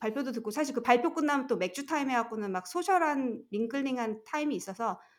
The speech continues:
얘기도 많이 나눠봤고 했으니까 이제 와갖고는 먼저 제안을 했어요. "너 혹시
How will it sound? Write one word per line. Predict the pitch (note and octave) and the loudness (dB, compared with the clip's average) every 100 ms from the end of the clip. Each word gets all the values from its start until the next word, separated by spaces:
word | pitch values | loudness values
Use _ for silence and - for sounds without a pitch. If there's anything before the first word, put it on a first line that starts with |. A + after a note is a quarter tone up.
| _ - | _ -6
얘기도 | G#3 A#3+ | -4 0
많이 | F#3+ F#3 G3+ | 0 0 -2
나눠봤고 | E3 G3+ A3 G3+ A3+ | -2 -2 -4 -4 -6
했으니까 | A#3+ A#3 F#3+ - G3 | -8 -8 -10 -8 -10
이제 | E3+ E3+ F3+ _ _ _ - | -6 -10 -10 _ _ _ -6
와갖고는 | F#3 A3+ A#3+ G3+ F#3+ G3+ F#3 F3 _ _ _ | -4 -4 -4 -6 -4 -4 -6 -8 _ _ _
먼저 | G#3+ B3+ C#4+ C#4+ | 6 8 8 4
제안을 | A3+ G#3+ G#3+ B3 | 4 4 4 2
했어요. | C4+ A#3 F3 D#3+ | 0 0 0 0
"너 | F#3+ | 0
혹시 | A#3+ B3+ - A3+ A3 E3 | -2 -6 -2 0 0 -2